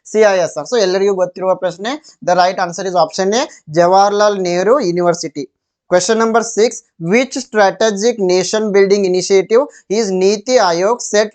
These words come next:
to launch to mentor students? ವಿದ್ಯಾರ್ಥಿಗಳಿಗೆ ಮಾರ್ಗದರ್ಶನ ನೀಡಲು ನೀತಿ ಆಯೋಗವು ಯಾವ ಕಾರ್ಯತಂತ್ರದ ರಾಷ್ಟ್ರ ನಿರ್ಮಾಣ ಉಪಕ್ರಮವನ್ನ ಪ್ರಾರಂಭಿಸಲು ಸಜ್ಜಾಗಿದೆ? ಆಪ್ಷನ್ ಎ,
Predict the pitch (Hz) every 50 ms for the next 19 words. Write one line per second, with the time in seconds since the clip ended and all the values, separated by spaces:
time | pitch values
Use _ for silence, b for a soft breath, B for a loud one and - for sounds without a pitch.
0 | _ 254 254 240 214 196 190 196 202 190 - - 247 262 302 294 b b b b
1 | 165 170 180 185 190 202 214 208 208 247 240 240 233 - - - 185 185 185 185
2 | 185 156 175 - - - _ _ _ _ _ 165 170 170 156 156 190 202 208 208
3 | 208 233 226 208 220 220 226 233 214 190 170 165 185 180 196 190 185 196 175 -
4 | 208 202 202 202 190 190 185 185 185 208 233 220 180 180 190 208 208 - 220 202
5 | 190 185 175 185 208 240 214 180 170 170 190 214 240 240 - 208 185 185 190 202
6 | 196 - 190 180 180 - 165 165 160 185 220 269 B B B B B _ 160 175
7 | 185 196 208 - - _ 226 247 240 226 196 185 185 190 196 196 196 202 208 202
8 | 180 175 - 190 185 - 190 185 185 185 185 185 180 190 185 - 170 165 165 165
9 | 170 165 160 - 175 175 196 247 311 320 B B B - - 196 190 185 170 151
10 | 175 180 170 156 143 151 139 151 160 160 - - 170 170 170 - 214 208 214 220